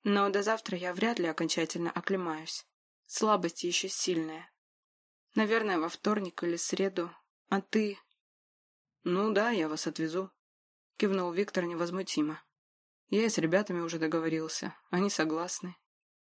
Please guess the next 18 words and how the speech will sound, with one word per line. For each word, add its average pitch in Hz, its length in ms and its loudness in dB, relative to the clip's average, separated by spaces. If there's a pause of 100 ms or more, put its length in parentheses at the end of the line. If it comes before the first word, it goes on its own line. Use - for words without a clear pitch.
(320)
Договорился 202 920 4
он. 160 240 -2 (800)
И 226 100 6
простили 214 560 2
ведь 185 220 2
его 170 240 0
мои 165 200 0
дети. 170 460 -2 (640)
Ладно, 233 400 6
Лика, 220 400 2
она 160 220 2
мало 185 320 2
что - 180 -2
поняла. 165 480 -2 (640)
Но 196 220 2
близнецы 202 720 2 (640)
прям 185 260 2
удивили. 180 580 0